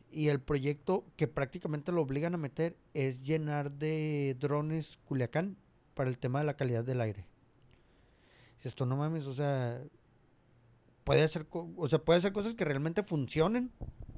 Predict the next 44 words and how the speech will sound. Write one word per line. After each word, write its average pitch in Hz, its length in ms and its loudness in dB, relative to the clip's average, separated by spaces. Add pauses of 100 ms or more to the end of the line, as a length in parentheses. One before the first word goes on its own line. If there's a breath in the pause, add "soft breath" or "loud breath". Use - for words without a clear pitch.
(140)
y - 100 -2
que - 140 0
peguen 131 340 0
ese 135 180 -4
salto. 156 320 -2 (680 loud breath)
Pero 185 160 8
sí 190 100 2
hemos 190 320 2
visto 190 220 -4
un 185 100 0
crecimiento 156 800 0
por, 135 280 -4
por 123 260 -2
ese 120 240 0
lado 143 340 0
de 139 160 -4
que - 140 -20
cada 120 160 -4
vez 123 180 -4
hay 127 60 0
más 117 240 -4
proyectos, 135 560 -2
hay 113 80 -4
más 117 260 -6
ideas. 131 340 0 (960 loud breath)
Y - 80 -6
para 156 220 2
nosotros 165 320 -2
el 190 100 -4
próximo 185 380 -4
año 180 160 -2
en 165 100 -2
tema 165 200 -2
de 185 60 -2
inflexión 160 480 -4
es 170 200 0 (1300)
que 165 100 2
vamos 175 240 4
a 196 40 -4
estar 180 200 -2
en 190 140 -4
ese 196 260 -2 (540)
buen 170 400 4
momento 190 560 0